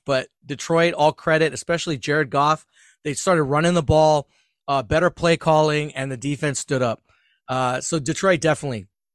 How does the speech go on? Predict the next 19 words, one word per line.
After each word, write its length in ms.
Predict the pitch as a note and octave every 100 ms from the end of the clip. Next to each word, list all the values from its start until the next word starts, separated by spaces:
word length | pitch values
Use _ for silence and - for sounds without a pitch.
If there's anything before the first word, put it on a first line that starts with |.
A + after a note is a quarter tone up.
| _ _ _ _ -
third 240 | F3+ D#3+
right 220 | C#3+ C3+
now, 360 | C3+ C3+ A2 F#2+ _
for 160 | - C#3+
sure. 380 | - B2 G#2+ - _ _ _ -
And 100 | E3+
then 100 | A#3+
the 80 | A3+
top 280 | A3 A#3 -
two, 140 | A3+
I 60 | G3+
don't 100 | G3+
think 140 | G3+
are 60 | F#3
gonna 120 | F#3
be 240 | F3 D#3
a 60 | E3
huge 280 | - G3+ -
surprise. 540 | D#3 D3 B2+ D#3 -